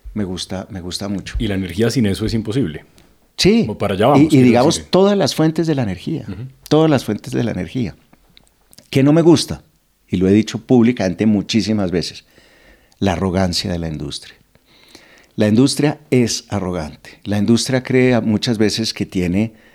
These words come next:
Speaker 1: todas las respuestas, que sabe exactamente qué hay que hacer. Y yo, pues, soy un convencido de, de lo que hablábamos antes, de, de generar diálogo, de generar,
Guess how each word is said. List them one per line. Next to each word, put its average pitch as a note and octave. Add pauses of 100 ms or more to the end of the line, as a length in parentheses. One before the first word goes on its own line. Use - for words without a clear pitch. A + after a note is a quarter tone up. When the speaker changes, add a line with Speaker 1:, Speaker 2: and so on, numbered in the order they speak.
(480)
Speaker 1:
todas B2+
las A#2+
respuestas, G#2+ (600)
que F2+
sabe F#2
exactamente G#2+
qué -
hay G2+
que -
hacer. B2+ (540)
Y A2+
yo, A2+
pues, F#2
soy F2+
un G#2+
convencido A2 (580)
de, D#2 (260)
de G2+
lo F#2
que -
hablábamos G3
antes, F2+
de, D#2
de E2+
generar F2
diálogo, A2+
de D2
generar, E2+